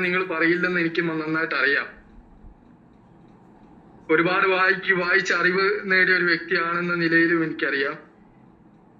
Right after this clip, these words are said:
ഒരു, ഒരിക്കലും കളവ് ഇവിടെ പറയാൻ ശ്രമിച്ചിട്ടില്ല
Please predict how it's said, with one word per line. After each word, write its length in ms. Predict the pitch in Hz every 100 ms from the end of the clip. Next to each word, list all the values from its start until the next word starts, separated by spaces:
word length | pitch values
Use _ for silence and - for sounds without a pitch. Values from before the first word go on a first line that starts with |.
| -
ഒരു, 200 | 170 180 180 175 180 180 180 175
ഒരിക്കലും 460 | 175 185 208 208 208 208 - - - - - - _ -
കളവ് 280 | 185 202 233
ഇവിടെ 180 | 220 214 202
പറയാൻ 280 | 190 196 202
ശ്രമിച്ചിട്ടില്ല 600 | 180 180 175 185 175